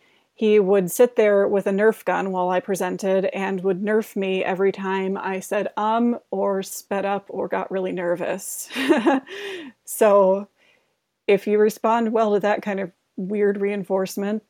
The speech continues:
go for that, or just <laughs> practice, practice, practice. It's gonna be really awkward and you're gonna be nervous.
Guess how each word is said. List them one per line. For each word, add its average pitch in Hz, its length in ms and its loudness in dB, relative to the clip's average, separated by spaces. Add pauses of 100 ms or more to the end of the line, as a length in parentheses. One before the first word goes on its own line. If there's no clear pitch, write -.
go 196 160 -4
for 196 160 -4
that, 202 400 -2 (240)
or 202 280 0
just - 480 -6 (180)
<laughs> - 1040 -4
practice, 220 340 0
practice, 214 340 -2
practice. 240 580 0
It's 202 220 -4
gonna 214 200 -2
be 214 180 -2
really 202 400 0
awkward 208 380 -2
and 214 60 -6
you're 190 100 -8
gonna 202 140 -6
be 208 100 -6
nervous. 202 540 -4